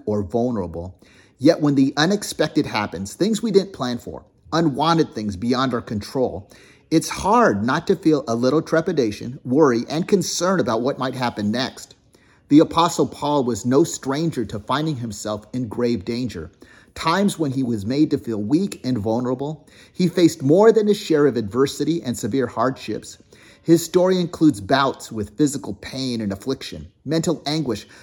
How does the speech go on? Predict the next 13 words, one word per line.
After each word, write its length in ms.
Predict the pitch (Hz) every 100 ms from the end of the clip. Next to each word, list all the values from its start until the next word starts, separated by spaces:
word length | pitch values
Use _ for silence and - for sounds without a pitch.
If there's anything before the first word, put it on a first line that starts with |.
| - -
not 300 | 160 208 214
to 100 | 156
mention 460 | 165 190 - 127
the 160 | 117 127
emotional 480 | 117 139 160 147 117
turmoil 560 | - 156 165 123 107 131
of 120 | 123
not 240 | 156 160
knowing 360 | 135 165 175 110
what 140 | 123
might 200 | 120 127
happen 340 | 123 117 107 107
next. 420 | 143 - -